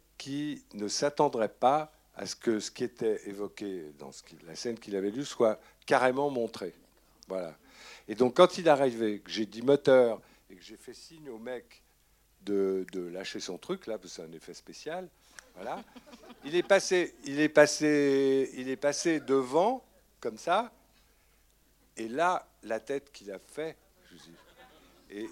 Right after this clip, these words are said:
je lui ai dit, retourne-toi, retourne-toi, vas-y, continue. Je lui parlais comme ça, vas-y, continue. Et c'est pas, c'est pas joué, quasiment. Il est stupéfait par ce qu'il a vu.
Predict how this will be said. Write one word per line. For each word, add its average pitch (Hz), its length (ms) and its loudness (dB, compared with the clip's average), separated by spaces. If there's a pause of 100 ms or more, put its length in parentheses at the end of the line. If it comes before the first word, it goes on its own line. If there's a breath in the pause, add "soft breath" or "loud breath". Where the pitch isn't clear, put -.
(100)
je 107 180 -18
lui 110 80 -12
ai - 20 -12
dit, 104 140 -12
retourne-toi, 139 480 -8
retourne-toi, 151 640 -10
vas-y, 135 380 -18
continue. 147 540 -16
Je 113 60 -20 (120)
lui 90 120 -20
parlais 101 340 -18
comme 95 160 -20
ça, 135 180 -12
vas-y, 135 260 -16
continue. 107 440 -18
Et 95 60 -14
c'est 107 160 -8
pas, 107 480 0
c'est 110 120 -14
pas 113 160 -4
joué, 107 320 -10
quasiment. 87 580 -18
Il 85 180 -20
est 80 160 -18
stupéfait - 600 -6
par - 220 -4
ce - 60 -16
qu'il 117 180 -10
a 113 40 0
vu. 104 220 -14